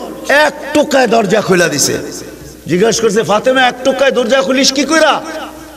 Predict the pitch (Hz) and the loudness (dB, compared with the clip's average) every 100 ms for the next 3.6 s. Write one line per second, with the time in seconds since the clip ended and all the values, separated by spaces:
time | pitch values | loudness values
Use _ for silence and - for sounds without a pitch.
0 | - - - 131 165 165 147 208 185 190 | -20 -12 -8 -2 0 0 0 -2 0 -2
1 | - 185 180 165 160 156 160 175 175 - | 0 2 2 0 0 -2 -2 -2 -2 -2
2 | 185 185 170 196 165 196 185 - 170 160 | 0 0 0 -2 -2 -2 -2 -2 -4 -2
3 | 165 160 151 - 139 123 | 0 0 0 -2 -2 -4